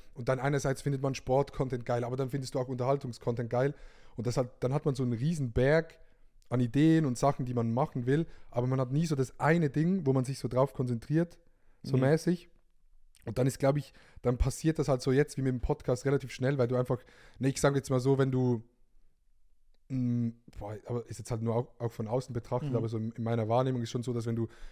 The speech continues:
Speaker 1: wenn du halt so dein Main-Ding hast, sagen wir mal, du bist, du bist Streamer und du hast einen Podcast nebendran, dann ist der Podcast halt schon nochmal mehr einfach so, ah ja, das machen wir noch nebendran, so, das
Speaker 2: Ja,
Speaker 1: wird
Speaker 2: ja.
Speaker 1: schon irgendwie,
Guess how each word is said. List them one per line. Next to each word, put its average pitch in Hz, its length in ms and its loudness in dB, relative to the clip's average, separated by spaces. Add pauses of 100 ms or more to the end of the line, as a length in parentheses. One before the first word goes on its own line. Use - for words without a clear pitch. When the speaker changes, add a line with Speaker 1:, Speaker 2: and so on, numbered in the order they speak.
Speaker 1:
wenn 113 100 -6
du 123 80 -2
halt 123 100 -2
so 120 60 -8
dein 123 180 0
Main-Ding 123 420 2
hast, 113 200 -2
sagen 113 120 -2
wir 117 60 0
mal, 110 100 0
du 110 80 -6
bist, - 280 -12 (400)
du 120 80 -10
bist - 220 -6
Streamer 123 320 0
und 107 100 -4
du 120 40 4
hast 113 80 -2
einen 117 80 -6
Podcast - 460 -2
nebendran, 113 400 -2 (260)
dann 120 100 -2
ist 123 140 -2
der 151 60 -2
Podcast 135 400 -2
halt 123 120 -2
schon 139 120 -2
nochmal 127 220 0
mehr 123 220 2
einfach 120 180 -4
so, 120 240 0
ah 160 140 4
ja, 160 60 10
das 147 140 4
machen 143 160 0
wir 131 60 -4
noch 120 120 -4
nebendran, 127 460 0
so, 120 100 -4
das 120 140 -2
Speaker 2:
Ja, 123 40 0
Speaker 1:
wird 123 100 2
Speaker 2:
ja. 120 40 -4
Speaker 1:
schon 120 120 -2
irgendwie, 120 300 -2